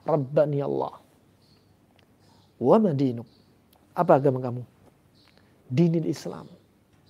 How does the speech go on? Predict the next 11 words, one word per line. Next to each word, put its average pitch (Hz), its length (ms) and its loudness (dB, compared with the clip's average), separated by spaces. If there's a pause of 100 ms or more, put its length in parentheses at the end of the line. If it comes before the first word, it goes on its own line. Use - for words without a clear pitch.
(1300)
Agamaku 135 480 -2
adalah 143 200 -4
Islam. - 320 -14 (800)
"Wa 160 160 8
man 220 240 6
nabiyyuk?" 175 440 2 (520)
Siapa 220 560 0
nabi 165 160 4
kamu? 139 320 -2 (640)
"Nabi 156 480 6
Muhammad." 143 520 -2